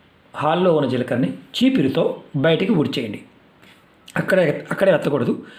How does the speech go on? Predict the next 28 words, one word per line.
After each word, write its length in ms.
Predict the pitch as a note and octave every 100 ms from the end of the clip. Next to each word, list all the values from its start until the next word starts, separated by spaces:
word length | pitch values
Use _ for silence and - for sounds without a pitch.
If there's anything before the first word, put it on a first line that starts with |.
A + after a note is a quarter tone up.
| - -
బయటికి 440 | D#3 C3 C#3+ C#3+ -
తీసుకెళ్ళి 640 | C#3 - D3 F3 D#4 - - - -
ఊడ్చేయండి. 380 | E3+ - A#2 - - - - - - - -
ఊడ్చేసి 720 | F3 C4 C4+ D3 B2 A#3 - - -
తర్వాత 380 | E3 G3 E3+ C#3
దాన్ని 280 | C3+ D#3
డస్ట్‌బిన్‌లో 640 | G#3+ C#3 - A#2 A2+ C4 - -
వేసేయండి. 420 | B2+ B2+ A2+ - - - - - - - -
ఇక్కడ 480 | - G3+ E3 D3+ D3+ - - _ E3+
దీన్ని 220 | G3 F3
బ్రష్ 340 | C#3+ E3+ - A3
చేసి 200 | G3+ E3
కానీ, 260 | E3 E3
స్నానం 360 | D#3+ D#3+ F3 F3
చేసి 200 | E3 D#3
కానీ, 340 | D3+ D3 E3 - - _ _ _ _ _ _ _ -
లేకపోతే 360 | E3 D#3 D#3 D#3
ఇంకా 140 | D3+
మిగతా 240 | D3+ E3 F3+
కార్యక్రమాలు 460 | E3 E3 E3 D#3
చేయాల్సిన 320 | D3 D3 D3
అవసరం 200 | C3+ B2+
లేదు. 240 | B2+ C3 - - - - _ -
మీరు 320 | C3+ C3+ A#2+ - D3+
ఏమీ 200 | D3+ F3
చేయకుండా 360 | - C#3+ C3
కూడా 140 | C3+ F#3
చేయవచ్చు. 340 | B2 G#2+ -